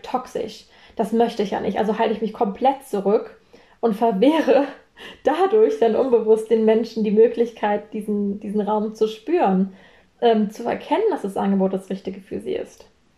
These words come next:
Einfach nur, weil ich selber so in meinem Schmerz bin, meiner Angst vor Ablehnung, in der Angst, falsch zu verkaufen, in der Angst, zu aufdringlich, zu verkäuferisch zu wirken, dass ich mich zurückziehe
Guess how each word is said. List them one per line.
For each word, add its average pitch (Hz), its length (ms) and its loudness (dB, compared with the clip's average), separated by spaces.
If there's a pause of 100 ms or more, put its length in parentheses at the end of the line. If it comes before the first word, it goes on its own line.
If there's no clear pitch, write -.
(1400)
Einfach 240 300 -2
nur, 240 160 2
weil 220 140 2
ich 214 100 -4
selber 240 360 2
so 208 80 2
in 196 60 4
meinem 190 220 4
Schmerz 196 420 -4
bin, 196 160 0
meiner 190 240 4
Angst 220 220 -8
vor 208 140 -2
Ablehnung, 190 440 0
in 196 120 2
der 190 320 0 (400)
Angst, 240 400 -4
falsch 220 280 -2
zu 220 100 -8
verkaufen, 202 500 -2
in 214 60 0
der 202 80 0
Angst, 220 280 -6
zu 240 580 -4
aufdringlich, 220 540 -2
zu - 60 -12
verkäuferisch 220 640 -2
zu 202 200 -6
wirken, 208 280 0
dass 196 120 -2
ich - 60 -12
mich 214 180 -6 (120)
zurückziehe 220 720 -2